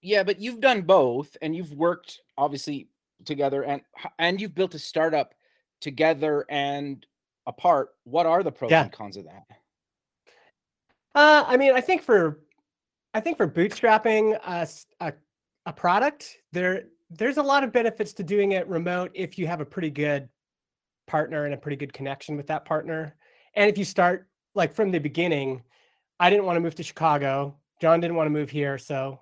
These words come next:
Speaker 2: it was clear we, we were gonna have to work that way. So it was kinda baked in to what we were doing. Uh, the hard part is that your communication has to be way better.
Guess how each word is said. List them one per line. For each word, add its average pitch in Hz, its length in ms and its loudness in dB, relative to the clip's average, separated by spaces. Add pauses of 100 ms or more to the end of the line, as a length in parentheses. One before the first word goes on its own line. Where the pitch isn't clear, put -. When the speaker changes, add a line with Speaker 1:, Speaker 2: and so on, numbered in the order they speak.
(160)
Speaker 2:
it - 40 -8
was 151 120 -6
clear 160 320 -4
we, 143 180 -2 (100)
we 160 140 -4
were 151 60 -2
gonna 139 140 -8
have 139 220 -8
to 147 80 -10
work 147 240 -8
that 151 160 -4
way. 180 360 -6
So - 100 -8
it 160 40 -2
was 147 60 -6
kinda 160 200 -4
baked 147 420 -8
in 151 360 -4 (520)
to - 100 -10
what 147 160 -4
we 160 120 -6
were 139 80 -6
doing. 147 420 -8 (1400)
Uh, 160 380 -4 (1040)
the 170 80 0
hard 226 280 0
part 240 260 0
is 147 100 -6
that 165 240 -4 (400)
your 165 140 -6
communication 156 640 -2
has 135 160 -4
to 135 60 -12
be 131 100 -6
way 131 680 -4 (600)
better. 135 360 -4